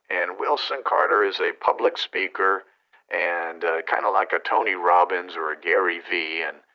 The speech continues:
I like to hold conferences and take all your money and tell the scammers about it. So I do that one. The scammers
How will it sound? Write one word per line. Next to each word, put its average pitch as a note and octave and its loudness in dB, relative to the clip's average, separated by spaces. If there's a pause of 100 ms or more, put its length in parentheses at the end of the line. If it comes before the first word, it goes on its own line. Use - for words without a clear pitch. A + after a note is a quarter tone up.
(340)
I - 0
like F#2+ 0
to F#2+ -2
hold G#2 2
conferences G#2 2
and - -6
take - -2
all G#2 4
your F2+ 0
money G#2+ 0 (220)
and F2 -6
tell G2 2
the G2 -4
scammers E2+ -2
about C#2+ -6
it. - -12 (680)
So - 0
I A2+ 4
do B2+ 4
that C#3 4
one. B2+ -2
The A#2 -4
scammers C#3+ 0